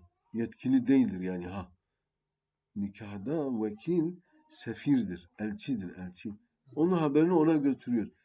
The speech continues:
Ha, onları birbirine u-, u-,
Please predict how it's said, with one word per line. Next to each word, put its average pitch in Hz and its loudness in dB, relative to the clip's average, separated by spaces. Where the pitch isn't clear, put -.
Ha, 143 -8
onları 151 4
birbirine 156 4
u-, 135 -8
u-, 123 -2